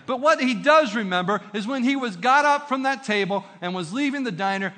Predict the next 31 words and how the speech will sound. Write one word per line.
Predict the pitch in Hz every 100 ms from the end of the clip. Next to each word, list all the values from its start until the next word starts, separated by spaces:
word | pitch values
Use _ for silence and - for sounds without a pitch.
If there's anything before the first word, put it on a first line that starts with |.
| -
and | 170
heading | 208 294 254
towards | 262 240
the | 180
door, | 151 170 170 170 -
right | 202 277 294
there | 277 254
by | 226
the | 214
handle, | 185 196 180 170 175 - -
in | 202 185
a |
red | 160 175 269 269 214 -
rectangular | 196 - 214 254 247 240
block | 196 135 196 233 233 -
sticker, | - - 208 202 190 196 202 170 - 135
red, | 156 262 196 170 165 - - _ _ -
bright | 135 233 262 190
red, | 175 165 160 151 - -
in | 254
it | 277 240
was | 165 147
white | 147 247 294 247 180
letters | 202 208 202 202
and | - 165 147
block | 175 233 233 -
print | 202 190 190 -
saying, | 185 185 170 160 - -
"Think | - 277 285 285 - - _
eternity." | 214 190 220 247 220 170 143 104 - - _ _ _ _ _ _ _ _ _ _ _ _ _ _
Think | - 214 247 240 -